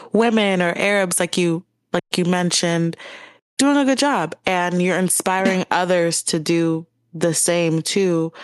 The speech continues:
What does that mean to you? Like, the fact that you were probably one in very many that got the chance to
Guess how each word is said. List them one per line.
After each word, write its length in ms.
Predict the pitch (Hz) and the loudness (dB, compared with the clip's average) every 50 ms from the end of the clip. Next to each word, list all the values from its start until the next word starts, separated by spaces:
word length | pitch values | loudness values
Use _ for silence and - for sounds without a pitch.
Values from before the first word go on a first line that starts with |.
| - - - - _ _ _ _ | -20 -20 -20 -20 _ _ _ _
What 80 | - 254 | 0 2
does 160 | 254 240 190 | 2 2 2
that 180 | 196 175 165 165 | 2 0 0 2
mean 240 | 156 156 165 180 | 2 2 2 0
to 180 | 170 - - 160 | 0 0 -2 -2
you? 320 | 147 143 147 147 - 156 156 165 | -2 0 -2 -2 -4 -6 -8 -4
Like, 400 | 165 165 160 147 151 151 - - 156 147 - | -2 0 0 0 -2 -4 -4 -6 -8 -6 -4
the 80 | - 165 | -4 -4
fact 380 | 156 - - 160 160 160 - | -2 -2 -2 -2 -2 -2 -2
that 260 | - 165 156 - - - | -4 -2 -2 -2 -2 0
you 400 | 170 175 175 175 165 160 160 180 _ _ _ _ _ _ _ - | 0 0 0 0 -2 -4 -6 -10 _ _ _ _ _ _ _ 0
were 400 | 170 165 165 160 156 160 160 160 - _ _ _ _ _ | 2 2 2 2 0 0 -2 -4 -8 _ _ _ _ _
probably 400 | - - 208 208 196 190 180 196 | -4 -2 -2 0 0 0 0 2
one 380 | 185 175 180 185 185 180 180 175 | 2 2 2 2 0 0 0 0
in 200 | 170 165 165 - - - _ - | 0 -2 -4 -6 -8 -12 _ -6
very 420 | 170 170 156 156 180 175 190 190 | -4 -4 -2 0 0 0 2 2
many 340 | 185 185 180 175 175 175 170 | 2 2 2 2 0 0 0
that 260 | 156 165 156 156 156 | 0 -2 -2 -4 -4
got 240 | 147 - 156 156 156 | -2 -2 -2 -2 0
the 100 | - 160 | -2 -2
chance 560 | - - - 165 160 156 156 - - - - - | -2 -2 -2 -2 -2 -2 -4 -4 -4 -4 -4 -2
to 420 | - - 160 160 156 151 151 156 | -2 0 0 0 0 0 -2 -4